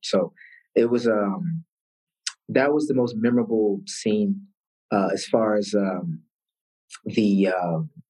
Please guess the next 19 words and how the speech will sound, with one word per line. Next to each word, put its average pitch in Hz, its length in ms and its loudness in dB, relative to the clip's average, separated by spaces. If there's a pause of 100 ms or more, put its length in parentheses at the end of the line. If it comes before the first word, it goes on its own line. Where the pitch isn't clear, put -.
(180)
the 113 100 4
way 123 280 2
it 120 100 2
was 101 320 -4 (100)
just 107 240 -4 (100)
executed. - 600 -2 (420)
It 101 160 4
was, 101 240 0
uh, 90 320 0 (440)
it, 120 100 4 (120)
I've, 117 120 0 (200)
I've 120 80 2
never 123 220 2
been 104 160 -4
pushed - 280 0
that - 160 -2
far 92 440 -4
emotionally. 98 560 -2
And 90 180 -12